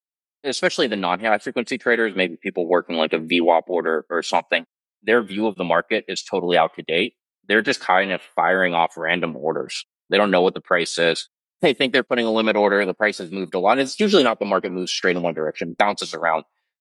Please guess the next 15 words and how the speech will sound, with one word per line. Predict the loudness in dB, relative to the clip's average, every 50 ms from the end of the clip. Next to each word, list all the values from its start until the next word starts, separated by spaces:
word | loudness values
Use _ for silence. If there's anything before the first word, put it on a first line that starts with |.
| _ _ _ _
like | -2 -2 -2
crazy | -2 -4 -4 -4 -6 -6
just | -6 -6 -6 -2
'cause | 0 0 -2 0 0
all | 2 4 4 4 4
this | 2 0 0 -4 -10 _
random | _ -4 -2 0 0 0 -2 -6 -8
order | -8 -8 -8 -8 -8
flow | -10 _ -10 -10 -10 -10 _ _ _ _ _ _ _ _
is | -14 -14 -14
coming. | -10 -8 -8 -8 -8 -10 -10 -12 _ _ _ _ _ _
It's | -6 -4 0 2
actually | 2 0 0 -2 -8 -6 -6 -6 -6 -6
when | -10 -14 -10 -4 -2 -2 -2 -2
markets | -2 -2 0 0 0 0 -2 -8 -10 -10 -16 -20